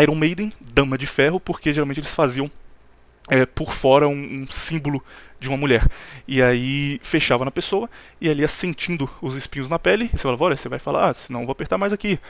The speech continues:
E aí quando o cara não falava, você fechava mais um pouco, e chegava um ponto onde os espinhos perfuravam a pele dele,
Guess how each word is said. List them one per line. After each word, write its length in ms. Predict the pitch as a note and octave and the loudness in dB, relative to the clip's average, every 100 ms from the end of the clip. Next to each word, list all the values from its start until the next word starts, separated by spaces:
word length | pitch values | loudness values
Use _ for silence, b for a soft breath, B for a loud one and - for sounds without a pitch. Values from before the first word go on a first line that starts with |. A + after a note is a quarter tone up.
| B B B | B B B
E 60 | C3 | 0
aí 120 | A#2+ | 0
quando 160 | C#3 B2+ | 0 0
o 40 | |
cara 160 | C3 B2+ | 0 0
não 80 | |
falava, 240 | B2+ C#3 D3+ | 0 2 2
você 340 | C#3 - C3+ C3 - | 0 -4 -4 -4 -12
fechava 320 | - C3 B2+ | -6 0 0
mais 120 | C3 B2+ | -2 -6
um 40 | |
pouco, 300 | - F#3+ - B B B - | 0 0 -2 B B B -8
e 40 | |
chegava 200 | - F3 | 0 0
um 40 | D#3+ | 0
ponto 240 | E3 E3+ | -4 -4
onde 100 | D3+ | -4
os 60 | D#3 | -8
espinhos 280 | - D#3+ - | -6 -8 -10
perfuravam 640 | - D#3+ - C#3+ C#3+ D3 | -4 -4 4 6 6 4
a 60 | |
pele 240 | C3+ C3+ C3 | 2 0 2
dele, 280 | C3+ D#3+ | 0 0